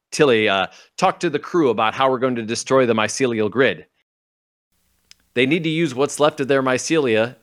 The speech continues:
put them into warheads, and shoot that into the core. The problem is they won't be able to jump home. Tilly also says,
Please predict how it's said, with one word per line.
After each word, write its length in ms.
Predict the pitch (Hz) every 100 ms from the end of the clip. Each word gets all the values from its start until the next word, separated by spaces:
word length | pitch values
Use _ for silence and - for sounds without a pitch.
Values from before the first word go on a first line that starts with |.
| -
put 140 | 190
them 160 | 175 160
into 160 | 156 135
warheads, 640 | 143 143 120 107 107 - - -
and 100 | 104
shoot 340 | 101 - 160 -
that 260 | 143 95 -
into 180 | 120 113
the 140 | 101
core. 440 | - 127 95 69 _ _ _ _ _
The 100 | 107
problem 380 | - 165 98 87
is 160 | 85 90
they 120 | 87
won't 200 | 95 90
be 100 | 90
able 120 | 85
to 120 | 85
jump 260 | 80 87 -
home. 260 | 117 80 - _ _ _ _ _ _ _
Tilly 240 | - 139 127
also 280 | 127 127
says, 460 | 117 123 113 104 -